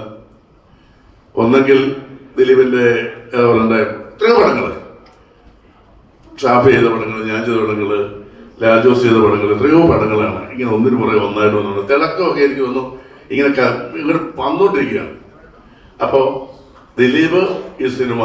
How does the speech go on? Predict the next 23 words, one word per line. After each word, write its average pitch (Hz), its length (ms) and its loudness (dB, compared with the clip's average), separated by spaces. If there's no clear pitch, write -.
ഞാൻ 127 140 -2
ഉറപ്പ് 123 220 -2
പറയുന്നു, 110 280 -4
ദിലീപ് 107 240 -4
ഇത് 113 80 -10
സൂപ്പർ 135 340 0
ഹിറ്റ് 104 220 -2
സിനിമയായി 104 380 -4
തീരും. 98 220 0
കാരണം 113 240 0
നിങ്ങളെ 160 320 6
സ്നേഹിക്കുന്ന 143 560 6
ഞാൻ 175 200 4
ഉൾപ്പെടെയുള്ള 147 520 4
ആളുകളുടെ 123 520 0
പ്രാർത്ഥനയും 117 540 -2
ആഗ്രഹവും 135 500 4
ആവേശവുമാണ് 139 720 2
ഈ 101 120 -4
സിനിമ. 98 240 -6
ഇത് 131 120 4
തന്ന, 117 240 0
ഏഹ്, 107 120 0